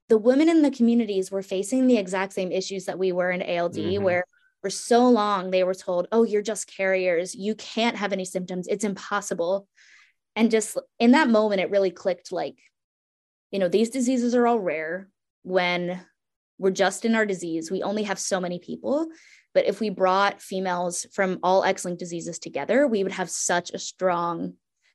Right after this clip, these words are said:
Speaker 1: community to advocate for our needs. Um, of course, we all come from different diseases and experience different symptoms, um, for those of us who do have symptoms.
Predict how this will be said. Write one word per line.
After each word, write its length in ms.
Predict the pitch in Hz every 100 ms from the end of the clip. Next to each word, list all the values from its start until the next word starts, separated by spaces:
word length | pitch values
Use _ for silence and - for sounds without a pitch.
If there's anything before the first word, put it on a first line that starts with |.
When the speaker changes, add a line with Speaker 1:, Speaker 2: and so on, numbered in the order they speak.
| _
Speaker 1:
community 580 | 214 247 330 220 170 165
to 200 | - -
advocate 500 | 196 185 196 175 -
for 360 | - 180 175 170
our 140 | 175
needs. 400 | 147 104 190 - _ _ _ _ -
Um, 280 | 190 185 175
of 140 | 196 -
course, 340 | 226 220 220
we 140 | 202
all 100 | 180
come 200 | 190 202
from 160 | 196 196
different 260 | 190 190 175
diseases 640 | 170 185 185 226 226 220
and 140 | 170
experience 640 | 165 - 196 185 180 180 180
different 320 | 190 - -
symptoms, 680 | - 196 240 233 233 240 -
um, 160 | 196 180
for 120 | 190
those 220 | 190 180 185
of 80 |
us 140 | 175 -
who 100 | 165
do 160 | 143
have 180 | 160 208
symptoms. 520 | - 277 330 370 370